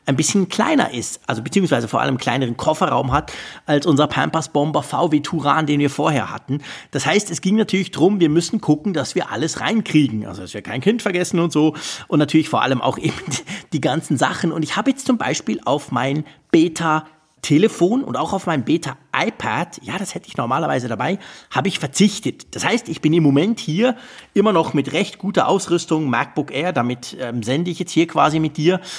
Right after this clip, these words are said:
dann ein iPad Pro und dann eben mein iPhone. Und ich, ich bin auch die ganze Zeit so am Denken, na, ich würde jetzt eigentlich gerne mal diese Fokusgruppen für die Benachrichtigungen einrichten. Ich hätte doch jetzt Zeit, weißt du, ich könnte mal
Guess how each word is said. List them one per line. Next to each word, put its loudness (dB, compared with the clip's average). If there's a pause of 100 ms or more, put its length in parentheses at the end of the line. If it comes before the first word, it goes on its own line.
(160)
dann 2
ein -2
iPad -6
Pro 2
und 2
dann 2
eben 0
mein 0
iPhone. -2 (460)
Und 0
ich, -12 (120)
ich -8
bin 4
auch 2
die 2
ganze 2
Zeit 2
so 0
am -2
Denken, -2 (260)
na, 0
ich -6
würde 2
jetzt -2
eigentlich -4
gerne -4
mal -6
diese 0
Fokusgruppen 0
für -6
die -2
Benachrichtigungen 0
einrichten. -4
Ich -6
hätte -2
doch -2
jetzt -4
Zeit, -2
weißt -6
du, -6
ich -6
könnte -2
mal 0